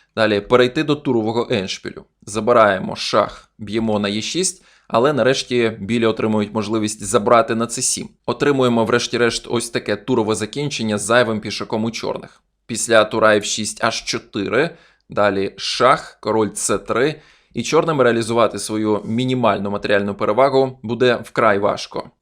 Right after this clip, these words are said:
якщо взагалі це можливо зробити.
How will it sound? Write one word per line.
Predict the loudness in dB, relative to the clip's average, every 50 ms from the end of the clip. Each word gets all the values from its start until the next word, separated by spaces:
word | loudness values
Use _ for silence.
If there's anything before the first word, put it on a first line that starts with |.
| -6
якщо | 0 0 0 0 0 0 2 4 4 4 2 0 -6 -12
взагалі | -4 0 0 2 2 2 2 2 0 0
це | -2 0 2 4 4
можливо | 4 2 0 -2 0 0 0 0 0
зробити. | -2 -2 -2 -2 -4 -4 -8 -8 -10 -12 -14